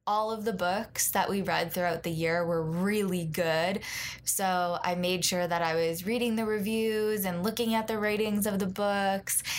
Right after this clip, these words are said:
And I think I did a really good job because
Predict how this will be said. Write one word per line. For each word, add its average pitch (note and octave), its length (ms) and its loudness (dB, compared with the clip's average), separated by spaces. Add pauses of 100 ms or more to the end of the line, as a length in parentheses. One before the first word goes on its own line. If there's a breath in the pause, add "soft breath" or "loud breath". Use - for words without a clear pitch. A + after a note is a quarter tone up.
(300 loud breath)
And A3+ 360 2
I A3+ 100 0
think A3+ 260 -2
I C#4+ 140 2
did C4+ 220 0
a B3+ 120 2
really A3+ 800 0 (100)
good F#3 520 0 (100)
job D#3+ 540 0
because F3+ 960 0